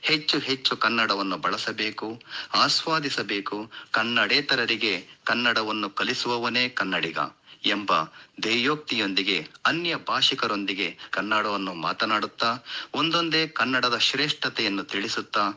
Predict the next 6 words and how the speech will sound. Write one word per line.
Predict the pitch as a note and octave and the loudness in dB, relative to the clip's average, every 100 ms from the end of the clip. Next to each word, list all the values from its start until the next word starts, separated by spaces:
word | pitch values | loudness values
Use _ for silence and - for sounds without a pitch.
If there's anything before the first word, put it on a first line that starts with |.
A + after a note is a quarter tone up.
| - | -4
ಅವರನ್ನು | - B2 C#3+ C3+ C3 | -2 2 2 2 0
ನಮ್ಮವರಂತೆ | A2+ G#2+ C3+ B2+ A#2 A2+ A#2 | 0 0 0 -2 -2 -2 -2
ಕಂಡಾಗ | G#2+ A2 B2 A#2 A2+ | 2 2 4 4 4
ಮಾತ್ರ | G#2 G#2+ D3 - - C#3 | 2 2 0 0 -2 0
ಕನ್ನಡ | A#2+ A2+ G#2+ | 2 0 0
ಉಳಿಯುತ್ತದೆ, | F#2+ F#2 F2 D#2 D2+ C#2+ | 0 0 -2 -4 -6 -6